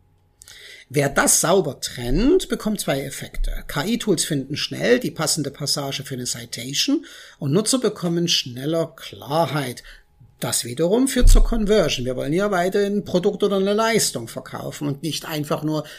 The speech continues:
irgendwelchen K-I-Systemen gefallen. Der gemeinsame Nenner,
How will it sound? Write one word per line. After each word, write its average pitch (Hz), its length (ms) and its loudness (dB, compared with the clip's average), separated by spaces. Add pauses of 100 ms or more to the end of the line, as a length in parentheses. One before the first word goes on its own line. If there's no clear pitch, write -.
irgendwelchen 151 600 -4
K-I-Systemen 156 1040 2
gefallen. 123 420 -12 (560)
Der 151 60 -4
gemeinsame 175 760 4
Nenner, 151 560 2